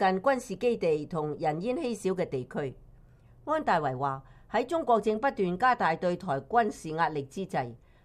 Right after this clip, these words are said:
台灣必須思考如何善用自己嘅國防產業實力，而唔係被動嘅等待美國提供嘅武器設備。佢話，台灣嘅中小規模國防產業有極大發展潛力。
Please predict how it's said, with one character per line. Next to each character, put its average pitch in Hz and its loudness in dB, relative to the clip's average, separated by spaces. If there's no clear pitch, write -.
台 180 2
灣 269 4
必 302 -8
須 311 -4
思 277 -4
考 196 6
如 175 -2
何 170 4
善 196 -2
用 185 2
自 185 -10
己 185 -4
嘅 240 0
國 175 2
防 139 -2
產 147 -2
業 180 -4
實 139 -6
力， 135 -8
而 180 -6
唔 196 2
係 208 2
被 208 4
動 190 2
嘅 202 4
等 196 2
待 180 6
美 170 2
國 175 2
提 143 -4
供 220 2
嘅 160 2
武 147 0
器 151 -4
設 143 -10
備。 127 -6
佢 175 0
話， 135 2
台 175 4
灣 285 6
嘅 240 0
中 294 -4
小 220 2
規 254 4
模 160 0
國 202 2
防 151 -2
產 170 -2
業 185 -2
有 165 2
極 156 -8
大 143 0
發 135 -2
展 147 -6
潛 123 -8
力。 127 -8